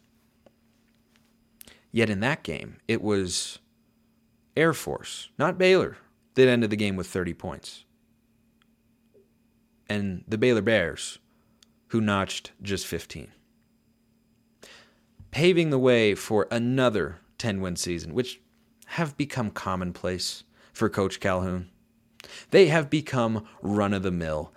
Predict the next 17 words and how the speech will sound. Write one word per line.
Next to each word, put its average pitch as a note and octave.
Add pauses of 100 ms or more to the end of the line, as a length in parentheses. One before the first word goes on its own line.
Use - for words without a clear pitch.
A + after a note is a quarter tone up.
standard. F#2+ (220)
When B2
they A#2
don't B2+
happen, G#2
it's C#3+
kind -
of G#3+
a D3
look B2+
of, A#2+
"Huh, D#4 (1300)
why F3
didn't C#4+
that D4+
happen?" - (1600)
Now, G#3+